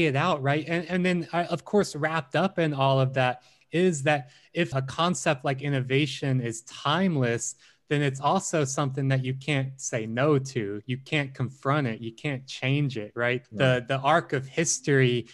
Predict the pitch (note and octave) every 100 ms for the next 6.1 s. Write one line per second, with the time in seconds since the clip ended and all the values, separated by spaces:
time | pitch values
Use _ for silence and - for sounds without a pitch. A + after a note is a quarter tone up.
0 | _ - C3 D#3 E3+ C3 C3+ - - -
1 | C3+ B2+ B2+ C3 _ - B2 A#2 A#2+ C3+
2 | B2 B2 A#2+ B2+ - A2 G2+ G#2 A#2+ C#3+
3 | C3+ - - C3 C3 C3 B2 A#2+ A2+ G#2+
4 | C#3+ F#3 D#3 C3+ E3 A3 - - B2 A2+
5 | - - - C#3+ A#2 G#2 B2+ C#3 C3+ A#2+